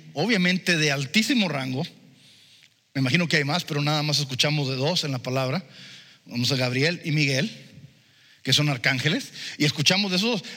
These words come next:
pero no escuchamos de otros. No, no sabemos los otros nombres, ¿verdad? Que nos dice aquí necesariamente la palabra de Dios.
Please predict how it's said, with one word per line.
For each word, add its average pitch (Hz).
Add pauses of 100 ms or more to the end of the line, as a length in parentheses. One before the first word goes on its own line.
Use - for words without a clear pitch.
pero 156
no 156
escuchamos 190
de 139
otros. 151
No, 156
no 165
sabemos 151
los 139
otros 131
nombres, 147
¿verdad? 131
Que 131
nos 135
dice 131
aquí 131
necesariamente 131
la 127
palabra 123
de 127
Dios. 170